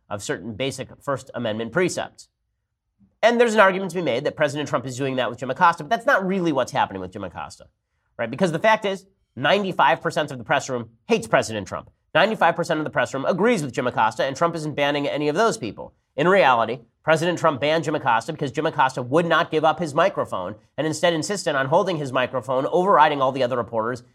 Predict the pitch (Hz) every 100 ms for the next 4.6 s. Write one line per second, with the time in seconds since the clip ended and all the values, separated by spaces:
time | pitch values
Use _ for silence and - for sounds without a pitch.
0 | _ 131 156 156 165 160 - 170 156 160
1 | 147 160 151 160 160 170 - 247 196 -
2 | _ - 185 180 170 147 151 123 110 85
3 | - 64 - _ _ - 196 190 175 -
4 | 160 143 131 123 85